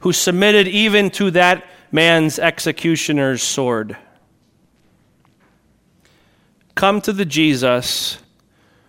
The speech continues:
who willingly submitted to the governing authorities even when they were wrong.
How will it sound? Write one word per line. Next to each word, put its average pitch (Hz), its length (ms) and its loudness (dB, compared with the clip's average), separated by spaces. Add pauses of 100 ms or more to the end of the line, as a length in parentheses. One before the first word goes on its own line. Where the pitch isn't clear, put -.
(520)
who 175 260 0
willingly 147 840 0 (1400)
submitted 165 520 0
to 160 80 -4
the 143 80 -4
governing 156 460 0
authorities 139 680 -2
even 185 400 0
when 156 180 2
they 151 160 2
were 160 200 0
wrong. 131 480 -2